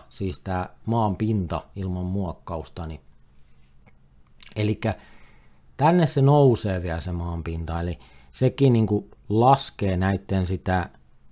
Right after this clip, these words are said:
sitä tehollista korkeutta näitten meluvallien. Eli tässä näin niin ei ole meluvallia, ei minkäänlaista.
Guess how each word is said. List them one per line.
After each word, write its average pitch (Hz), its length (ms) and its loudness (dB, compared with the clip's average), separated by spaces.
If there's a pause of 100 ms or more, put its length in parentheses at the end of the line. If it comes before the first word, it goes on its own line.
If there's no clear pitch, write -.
(300)
sitä 95 300 0
tehollista 110 760 4
korkeutta 87 960 -4 (1600)
näitten 82 420 -12
meluvallien. 82 840 -8 (260)
Eli 98 320 -2 (960)
tässä 104 380 0
näin 135 300 4
niin 117 220 -2 (520)
ei 110 440 2
ole 113 520 2 (200)
meluvallia, 80 1200 0 (220)
ei 117 220 4
minkäänlaista. 90 1120 2